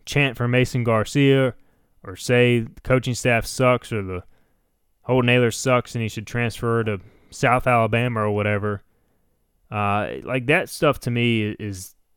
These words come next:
that's not really loyal fans. That's just kind of reactionary, overreactionary, um, kinda over-the-top stuff that really has no place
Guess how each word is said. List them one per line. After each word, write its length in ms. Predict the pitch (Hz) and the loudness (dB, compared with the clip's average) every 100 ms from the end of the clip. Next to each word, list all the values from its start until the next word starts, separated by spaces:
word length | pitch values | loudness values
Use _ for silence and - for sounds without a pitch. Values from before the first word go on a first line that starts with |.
| _ - | _ -8
that's 200 | 117 113 | -6 -2
not 240 | 135 123 | 0 0
really 240 | 113 117 104 | 0 -2 -2
loyal 360 | 95 107 110 | -2 0 0
fans. 400 | 95 107 98 95 | -2 -6 -6 -8
That's 180 | 95 101 | -8 -8
just 180 | - - | -10 -6
kind 180 | 117 104 | -4 -4
of 300 | 90 92 - - _ _ - | -6 -12 -20 -20 _ _ -6
reactionary, 840 | 107 113 113 110 113 107 104 104 | 0 4 4 2 -4 -2 -2 -2
overreactionary, 1160 | 98 104 104 104 101 101 - 107 101 98 92 90 _ _ _ _ _ _ _ | -2 -4 -4 -2 -2 -4 -6 -6 -4 -4 -6 -8 _ _ _ _ _ _ _
um, 560 | 101 92 90 87 87 92 _ _ _ _ _ _ _ | -10 -6 -6 -6 -10 -14 _ _ _ _ _ _ _
kinda 220 | 123 202 | -6 -4
over-the-top 640 | - 127 101 98 110 104 - | -2 -2 -4 -6 -4 -4 -6
stuff 380 | - 98 90 - | -8 -6 -6 -6
that 140 | 117 | -6
really 340 | 123 165 139 117 | 0 2 2 0
has 220 | 101 113 | -4 -4
no 200 | 110 110 | -2 -4
place 600 | 104 - 104 95 - - | -6 -8 -8 -8 -14 -20